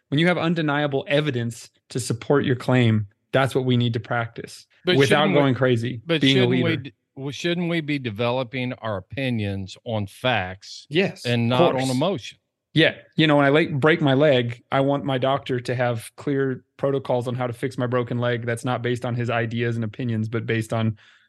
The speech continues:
Speaker 1: facts that have worked for fixing broken legs and not getting infected and healing wrong. So, yeah,
Speaker 2: Yeah.
Speaker 1: definitely, definitely. And that's why we're here. <laughs>
Speaker 2: Yeah. Yeah. So, you know, just diving into the narrative, I, I think, I think one thing that we need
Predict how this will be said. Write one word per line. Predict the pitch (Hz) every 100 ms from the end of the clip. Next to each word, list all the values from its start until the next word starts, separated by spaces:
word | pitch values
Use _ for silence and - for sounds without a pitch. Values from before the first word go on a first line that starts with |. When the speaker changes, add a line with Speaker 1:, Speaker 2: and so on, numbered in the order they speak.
| _ _ _ _ _ -
Speaker 1:
facts | 127 120 -
that | 120
have | 110
worked | 113 113 -
for | - 107
fixing | 135 123 120 113
broken | 110 107 110
legs | 110 107 104
and | 113 104 101
not | - 107
getting | 107 107
infected | 107 104 104 - 107
and | 107
healing | 113 110 104
wrong. | 107 123 113
So, | - - 110 117 - -
yeah, | 139 156 151
Speaker 2:
Yeah. | 165
Speaker 1:
definitely, | 143 139 131 123 113 107 -
definitely. | 127 120 113 113
And | 113 113 - _ _ _ _ -
that's | 120 -
why | 120
we're | 120
here. | 117 170 - _ _
<laughs> | - - 190 - 113 _ -
Speaker 2:
Yeah. | 127 113 92 - _ _ _ _ _
Yeah. | 123 110 90 _
So, | - 165 156 143 131 _ _ _ _ _ _ _ _
you | 139
know, | 139
just | 147 127
diving | 147 135 139 135
into | 135 120
the | 107
narrative, | 110 117 127 110 104
I, | 113 110 127
I |
think, | 135 139 - -
I | 131
think | 151 123
one | 143 175
thing | 185 156
that | 139
we | 117
need | 123 113 113